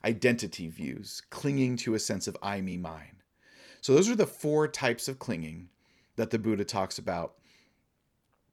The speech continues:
Sensuality clinging, view clinging, habit and practice clinging.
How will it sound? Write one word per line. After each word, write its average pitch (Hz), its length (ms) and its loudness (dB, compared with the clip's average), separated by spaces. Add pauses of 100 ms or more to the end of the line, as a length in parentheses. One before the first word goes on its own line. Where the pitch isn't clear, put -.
(560)
Sensuality 123 640 4
clinging, 113 520 0 (240)
view 120 340 0
clinging, 95 600 -4 (420)
habit 131 520 0
and 113 140 0
practice 110 480 -4
clinging. 92 440 -6